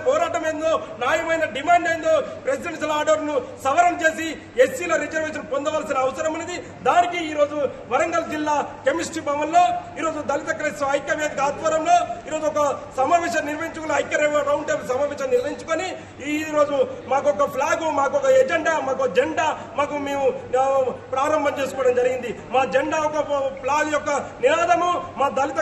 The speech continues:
క్రైస్తవులు రక్షణ కోల్పోయినాము, హక్కులను కోల్పోయినాము. కాబట్టి ఆ హక్కులను కో-, కో-, కోల్పోయిన వారిని తిరిగి సంపాదించుకోవడం కోసమే ఈరోజు ఐక్య వేదిక ఒక నిర్-, నిర్మాణం జరుగుతుంది. కాబట్టి దానికి ఈరోజు లింగాల అమ్మ-, ఇమానియల్ అన్న రచన ఈరోజు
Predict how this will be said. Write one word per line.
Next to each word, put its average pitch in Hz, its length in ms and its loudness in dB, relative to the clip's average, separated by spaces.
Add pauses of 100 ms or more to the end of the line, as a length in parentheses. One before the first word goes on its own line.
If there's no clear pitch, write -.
క్రైస్తవులు 294 440 0 (280)
రక్షణ 294 280 0 (120)
కోల్పోయినాము, 311 540 2 (300)
హక్కులను 339 440 -2
కోల్పోయినాము. 311 500 0
కాబట్టి 285 300 -2 (340)
ఆ - 20 6 (140)
హక్కులను 339 460 -2
కో-, 320 200 -6
కో-, 302 260 0
కోల్పోయిన 302 460 0
వారిని 294 200 -2
తిరిగి 330 240 -6 (100)
సంపాదించుకోవడం 277 600 -2 (240)
కోసమే 320 360 0 (280)
ఈరోజు 285 180 -2 (100)
ఐక్య - 260 0
వేదిక 285 240 0 (380)
ఒక 262 80 -2 (140)
నిర్-, 269 340 4
నిర్మాణం 269 400 0
జరుగుతుంది. 247 380 -2 (300)
కాబట్టి 294 360 0 (100)
దానికి 285 300 2 (360)
ఈరోజు 277 300 0 (380)
లింగాల 311 340 -2
అమ్మ-, 294 180 0 (600)
ఇమానియల్ 302 440 0
అన్న 269 120 -4 (340)
రచన 302 240 -2 (480)
ఈరోజు 277 280 4